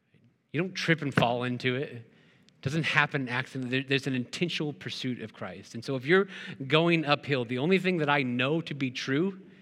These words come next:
is that if you're on an incline and you shift into neutral, you don't stay where you're at.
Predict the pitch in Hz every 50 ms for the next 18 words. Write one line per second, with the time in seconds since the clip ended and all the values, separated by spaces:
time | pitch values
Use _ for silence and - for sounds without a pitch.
0 | - - - - - - - - 123 123 135 131 127 135 151 156 156 165 151 139
1 | 131 135 156 180 170 - - 170 170 170 156 139 127 131 123 - - - 160 160
2 | - 160 139 120 117 123 147 160 - - 220 214 208 202 - - - - - -
3 | _ _ _ _ _ _ _ _ _ _ _ _ _ _ _ _ _ _ _ _
4 | _ _ _ - 127 127 113 110 151 147 156 151 143 - - 143 120 113 104 101
5 | 95 85 78 76 - -